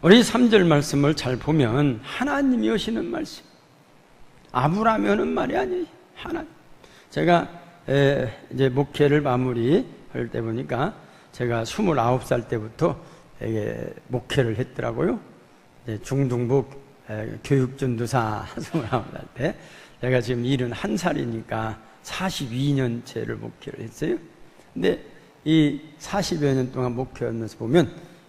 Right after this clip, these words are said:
이 말씀이 어찌 그렇게 살아 움직이는 말씀이에요. 하나님이 꼭 그대로 갚아주신다.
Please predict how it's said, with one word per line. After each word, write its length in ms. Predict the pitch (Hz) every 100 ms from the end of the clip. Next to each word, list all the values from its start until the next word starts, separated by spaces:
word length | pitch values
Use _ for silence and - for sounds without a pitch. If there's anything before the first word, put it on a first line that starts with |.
| -
이 140 | 165
말씀이 640 | 226 - 127 - - 120 113 113 147 - - - - -
어찌 180 | -
그렇게 560 | 233 320 - - 170 170 - - -
살아 320 | - 202 175
움직이는 500 | 131 131 127 131 127
말씀이에요. 380 | - - - - _ - _ - - -
하나님이 640 | - - 160 - 110 110
꼭 400 | - - - -
그대로 360 | - 285 427 403
갚아주신다. 560 | 226 - 359 - -